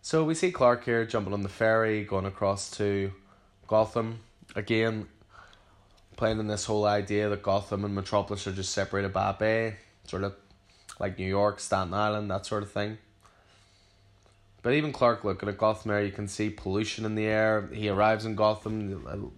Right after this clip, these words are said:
you know, they've got rundown buildings. Um,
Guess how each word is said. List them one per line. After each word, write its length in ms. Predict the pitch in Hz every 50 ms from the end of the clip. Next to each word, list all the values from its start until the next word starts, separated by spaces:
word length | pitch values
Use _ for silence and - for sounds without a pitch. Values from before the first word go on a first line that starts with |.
| 104 -
you 80 | - 95
know, 80 | 95 95
they've 140 | 101 -
got 180 | - 95 92 - - - _ _ _ - - - - - _ _ - - - - - - _ - - - - -
rundown 560 | 101 110 107 107 104 104 101 101 98 95 92 - -
buildings. 840 | 104 110 123 127 120 127 127 127 123 123 123 123 120 117 - - - - - - - - - - - - _ _ _ - -
Um, 760 | - 98 98 95 95 95 95 98 98 95 98 92 95 - -